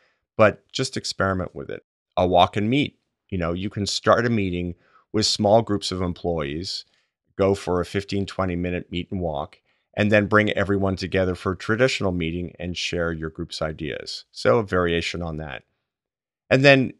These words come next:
something that, uh, a lot of companies are doing, and I think it's wonderful, is try starting a meeting with a simple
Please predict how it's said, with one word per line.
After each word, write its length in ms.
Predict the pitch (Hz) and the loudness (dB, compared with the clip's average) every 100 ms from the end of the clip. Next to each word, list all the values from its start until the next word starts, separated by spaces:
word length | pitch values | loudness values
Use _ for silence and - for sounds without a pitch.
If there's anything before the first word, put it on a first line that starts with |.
| _ | _
something 460 | - 143 135 127 120 | 0 2 4 2 4
that, 200 | 107 80 | 2 2
uh, 260 | 87 85 80 - _ - - | 0 0 -2 -8 _ -20 -6
a 100 | 80 | -2
lot 220 | 85 101 | 4 4
of 80 | 107 | 4
companies 420 | 101 87 90 87 | -2 -2 -4 -4
are 80 | 90 | -6
doing, 400 | 82 85 104 117 | -4 -2 -2 -2
and 160 | 87 80 | -4 -2
I 120 | 87 | -2
think 180 | 87 92 | -2 -4
it's 240 | 82 - | -6 -8
wonderful, 720 | 80 85 95 95 - 76 90 - _ _ _ - | -8 0 0 0 -2 -4 -4 -8 _ _ _ 0
is 200 | 123 117 | 2 2
try 360 | - - 135 160 | -4 -2 0 2
starting 640 | - - 135 135 131 117 - | 0 4 4 6 4 2 -2
a 100 | 95 | -2
meeting 480 | 101 117 120 101 87 | 0 0 0 0 -2
with 380 | 92 90 85 - 92 | -2 -2 -6 -8 -4
a 140 | 92 | 0
simple 720 | - - 113 117 107 101 101 | 0 0 0 2 2 2 -2